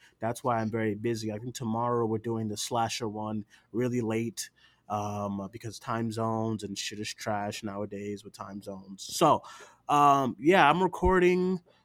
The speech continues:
a bunch, a lot this week as far as for the Killathon on Saturday.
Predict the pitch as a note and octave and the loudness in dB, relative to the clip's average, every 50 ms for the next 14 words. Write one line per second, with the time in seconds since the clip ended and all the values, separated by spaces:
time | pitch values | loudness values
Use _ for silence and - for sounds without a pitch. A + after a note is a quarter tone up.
0 | _ _ _ - G#2+ - C#3+ D#3+ F3 E3+ - - - - - - C3 C3+ C3+ D3+ | _ _ _ -16 -4 0 2 2 4 2 2 -2 -2 -4 -6 -4 -2 0 2 4
1 | D#3 E3 - - E3+ D#3+ - - C3 C3+ D#3 D#3+ E3+ D#3+ D3+ - - - C#3 C#3 | 2 2 2 0 -2 -2 -2 -4 -2 2 6 6 6 6 2 -4 0 4 4 6
2 | C#3 C3+ C3+ - - B2 A2 G#2+ - C#3 C3 C3+ - C#3 C3 C3 A#2+ A#2 A2 - | 6 4 2 -2 -4 -6 -6 -4 -4 -4 -4 -2 0 0 0 0 0 -2 -2 -2
3 | A#2+ A#2 B2 B2+ B2+ B2+ B2+ B2+ C3 | 0 0 2 2 2 2 2 0 0